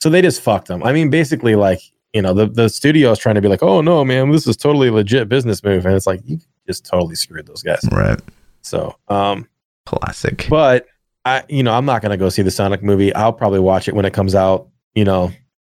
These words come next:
Speaker 1: when it, when it's on cable or Netflix or somewhere where I can watch it for free. I already have a subscription to, you know?
Speaker 2: Sure.
Speaker 1: Um,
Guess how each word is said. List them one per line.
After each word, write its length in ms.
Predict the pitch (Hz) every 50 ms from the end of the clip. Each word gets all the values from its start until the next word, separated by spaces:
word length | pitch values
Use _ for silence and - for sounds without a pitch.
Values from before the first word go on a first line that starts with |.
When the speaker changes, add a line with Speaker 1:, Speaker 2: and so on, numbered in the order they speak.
| _ _ _ _ _ -
Speaker 1:
when 100 | 104 98
it, 160 | 98 95 - -
when 120 | 104 95 95
it's 140 | 90 - 92
on 160 | 92 90 90
cable 380 | 90 - 90 90 87 85 87 85
or 140 | 85 87 98 - _ _ _ -
Netflix 460 | 92 85 - - - 85 85 - -
or 120 | 85 - -
somewhere 360 | - - - 95 92 90 90
where 100 | 87 90
I 60 | 90
can 160 | 87 - 95 90
watch 180 | 90 87 -
it 80 | - -
for 100 | - -
free. 380 | _ - - 98 98 95 92 - - _ -
I 40 | 107
already 180 | 104 101 101 92
have 120 | 98 95 95
a 40 |
subscription 480 | - - 104 - - 107 110 - 107 98
to, 240 | - 107 101 101 - _ _ _
you 80 | - 110
know? 160 | 107 107 - - _ _ _ _ -
Speaker 2:
Sure. 160 | - 120 107 - - - _ _ _ _ _ _ _ _ _ _ _ _ _ _ _ _ _ _ _ _ _ _ _ _ _
Speaker 1:
Um, 520 | 104 101 98 95 92 90 87 85 85 85